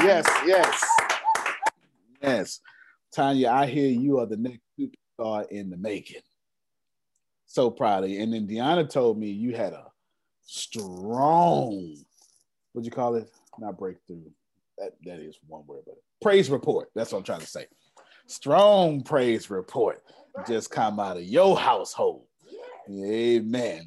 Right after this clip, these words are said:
So I am, I am, it is an honor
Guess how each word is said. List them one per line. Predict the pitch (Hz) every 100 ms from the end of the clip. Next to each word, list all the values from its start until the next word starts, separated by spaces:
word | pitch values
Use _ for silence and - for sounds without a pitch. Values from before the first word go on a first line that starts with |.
| -
So | 92
I | 95 113
am, | 110 95 85 80 -
I | 90 98
am, | 90 85 80 76 _ 87
it | 90 92 98 120
is | 113 95
an | - 120
honor | 135 139 110 82